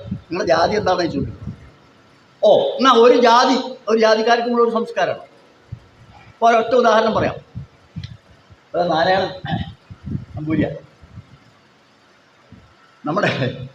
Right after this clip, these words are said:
തമിഴ്, മറ്റേ പാലക്കാട്ട് ഭട്ടന്മാരുണ്ട്, ഒരു നം-, ബ്രാഹ്മണനാ. നമ്പൂരിയും ബ്രാഹ്മണനാണ്, ഭട്ടരും ബ്രാഹ്മണനാണ്. ഭട്ടര് തമിഴാണ് സംസാരിക്കുക,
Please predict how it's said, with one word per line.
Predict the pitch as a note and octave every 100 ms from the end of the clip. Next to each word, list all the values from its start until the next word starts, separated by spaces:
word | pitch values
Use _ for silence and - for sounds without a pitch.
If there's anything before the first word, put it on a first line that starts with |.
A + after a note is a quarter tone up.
| _ - D#3
തമിഴ്, | E3+ G3
മറ്റേ | F3 D#3+ D#3
പാലക്കാട്ട് | B2+ C#3+ E3 G3 G#3 G#3+
ഭട്ടന്മാരുണ്ട്, | G#3 D#3+ F3 F3+ F#3 - - - - - - - - - _ - -
ഒരു | F3+
നം-, | G#3 F3+
ബ്രാഹ്മണനാ. | - D#3 D#3+ D#4 - - - - - _ _ _ _ _ -
നമ്പൂരിയും | F3 A#3 B3+
ബ്രാഹ്മണനാണ്, | A3 A3 A3 A#3 A3+ A#3+ C#4+
ഭട്ടരും | F#3 - C#4 C#5 - - - _ _ _ _ - - D#3+
ബ്രാഹ്മണനാണ്. | A3 A#3+ A#3 G#3 C3 - - _ - _ - - - - -
ഭട്ടര് | D#3+ - A#3 C#4 C#4 - - - - - -
തമിഴാണ് | E3 F#3+ C4 B3
സംസാരിക്കുക, | A3 G3+ F3 D#3 -